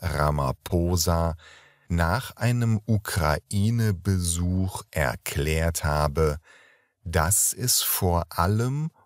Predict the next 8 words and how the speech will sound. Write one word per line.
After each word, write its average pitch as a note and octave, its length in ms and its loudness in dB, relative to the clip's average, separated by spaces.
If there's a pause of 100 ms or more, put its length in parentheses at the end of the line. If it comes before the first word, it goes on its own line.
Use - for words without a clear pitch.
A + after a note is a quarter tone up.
(140)
um A2+ 320 0
die G2 320 0 (240)
Souveränität D2+ 1700 0 (400)
und C#3 500 0 (400)
territoriale F2+ 1600 0 (100)
Integrität D#2+ 1500 -2 (600)
eines F#2+ 600 0
jeden E2 800 -2